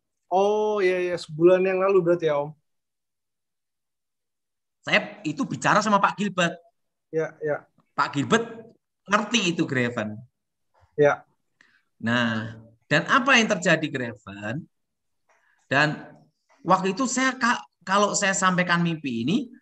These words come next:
Speaker 2: pasti dianggap orang gila, Graven.
Speaker 1: <laughs>
Speaker 2: Nah, halusinasi, tukang kibul, bohong.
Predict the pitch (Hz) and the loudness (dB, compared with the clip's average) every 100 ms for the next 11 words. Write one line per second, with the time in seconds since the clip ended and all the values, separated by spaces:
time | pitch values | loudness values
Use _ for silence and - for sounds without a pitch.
0 | _ _ 185 185 233 170 175 180 196 214 | _ _ -6 -2 0 2 4 4 2 2
1 | 202 165 240 254 240 - 190 180 165 160 | 0 0 0 2 0 0 -4 -4 -4 -6
2 | 160 _ _ _ _ _ 175 156 180 - | -8 _ _ _ _ _ 2 4 4 2
3 | - _ _ _ _ _ _ _ _ _ | -10 _ _ _ _ _ _ _ _ _
4 | _ _ _ _ _ - _ _ _ _ | _ _ _ _ _ -20 _ _ _ _
5 | - 123 127 120 113 113 - - 135 147 | -8 -4 -2 -2 -6 -10 -12 0 2 4
6 | 147 165 156 135 - 196 233 285 - _ | 2 2 2 0 -2 0 0 -2 -8 _
7 | - 175 175 170 156 160 160 190 240 - | -8 0 2 2 0 -4 2 2 2 0
8 | 156 220 - 170 165 | -2 -2 0 0 0